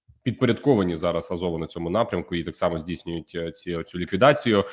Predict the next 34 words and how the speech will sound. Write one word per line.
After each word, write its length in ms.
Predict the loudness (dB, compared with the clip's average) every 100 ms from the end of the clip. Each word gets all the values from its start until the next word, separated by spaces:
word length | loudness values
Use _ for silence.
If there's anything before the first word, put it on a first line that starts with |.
| -14 -4
Це 140 | 2
перший 380 | 8 8 6 -4
та 80 | -4
чотириста 340 | -4 -8 -6
двадцять 280 | -2 -2 -2
п''ятий 300 | 0 2 0
окремі 240 | 2 2 2
штурмові 340 | -2 0 2
полки, 340 | 2 -2 0 4
двадцять 300 | 2 2 -2
п'ятий 260 | -2 -2
штурмовий 380 | -8 -4 -2 0
батальйон, 500 | -2 0 2 2 0 -6 _ _ _ _ -20 -8
другий 280 | 2 4 4
батальйон 320 | 2 0 0
дев'яносто 320 | 0 -4 -6
другої 220 | -4 -4 -4
штурмової 360 | -6 -6 -4
бригади, 340 | -2 0 2 2
дев'яносто 380 | 0 0 -2
третя 300 | 2 2 2
механізована 580 | -2 -4 -4 -2 0 0
бригада, 420 | -2 -2 -2 -2
тридцять 380 | -2 -2 -2 -2
друга 240 | 4 4 4
механізована 640 | 0 -2 -4 -2 -2 -2
бригада, 500 | -2 0 0 0 -6 -10 -20 -4
тридцять 400 | 2 4 2 0
восьма 300 | 2 2 2
бригада 440 | -2 0 2 2 0
морської 400 | -2 -2 -2 0
піхоти, 500 | -2 2 4 4 0
чотирнадцята 600 | -2 2 2 2 -2 -6
бригада 560 | -4 -2 -2 0 -2